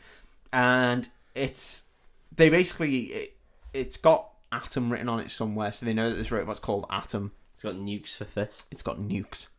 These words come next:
Speaker 1: for fists. And Charlie, who knows a little
Speaker 2: Holy
Speaker 1: bit,
Speaker 2: shit.
Speaker 1: it doesn't.
Speaker 2: Oh.
Speaker 1: Uh,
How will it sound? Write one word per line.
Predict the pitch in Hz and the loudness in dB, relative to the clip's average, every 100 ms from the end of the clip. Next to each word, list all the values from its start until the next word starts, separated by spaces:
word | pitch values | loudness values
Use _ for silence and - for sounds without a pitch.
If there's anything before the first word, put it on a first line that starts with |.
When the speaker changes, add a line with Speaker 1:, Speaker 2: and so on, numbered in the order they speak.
| _ | _
Speaker 1:
for | - | -10
fists. | 104 - 92 - - - - - - - - - | -8 -8 -8 -8 -14 -14 -14 -14 -14 -18 -14 0
And | 131 131 131 123 - | 4 4 2 -2 -6
Charlie, | - 165 156 160 151 | 2 6 6 4 4
who | 135 | 4
knows | 143 143 135 | 6 6 6
a | |
little | 131 135 | 4 4
Speaker 2:
Holy | 127 | 2
Speaker 1:
bit, | 123 | 2
Speaker 2:
shit. | 123 - - - - - - | 0 -2 0 2 0 -6 -10
Speaker 1:
it | 113 | -6
doesn't. | 113 98 101 - - 320 131 | -6 -6 -10 -10 -10 -6 6
Speaker 2:
Oh. | |
Speaker 1:
Uh, | 131 170 | 10 10